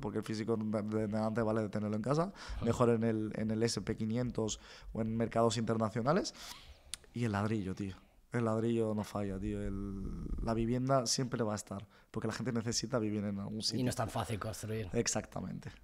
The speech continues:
Speaker 1: exactamente. El ladrillo te hace proteger tu dinero e incluso revalorizarlo. Una cosa es proteger tu dinero y que se mantenga estable,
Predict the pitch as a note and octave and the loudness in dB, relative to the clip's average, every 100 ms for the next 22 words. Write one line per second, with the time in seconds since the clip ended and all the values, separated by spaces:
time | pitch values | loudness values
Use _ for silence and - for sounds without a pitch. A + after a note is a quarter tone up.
0 | - - G2+ G2+ G2+ G2+ G#2+ A2 A2 A#2+ | -16 -10 -8 -4 -4 -2 0 2 4 4
1 | B2+ B2+ A#2 - - - A#2+ B2 A2+ G#2 | 6 6 4 0 -4 0 2 2 2 0
2 | - A#2 - A#2 C3+ D#3 G#3+ - - - | 0 -2 0 0 4 2 2 -4 -10 0
3 | B2 A2 B2 B2 C#3+ B2 A2 G#2 G2+ G#2 | 2 4 4 4 4 6 6 6 2 0
4 | G#2 F#2 - - D#3 F3+ E3 D3+ C3+ B2 | -2 -2 -8 0 4 6 6 6 4 4
5 | A#2+ C#3+ C#3 B2+ B2 C3+ E3+ C3+ A#2+ A2+ | 2 2 2 2 2 2 0 0 0 0
6 | G#2 G#2+ G#2+ G#2+ B2 | 0 -2 -2 0 0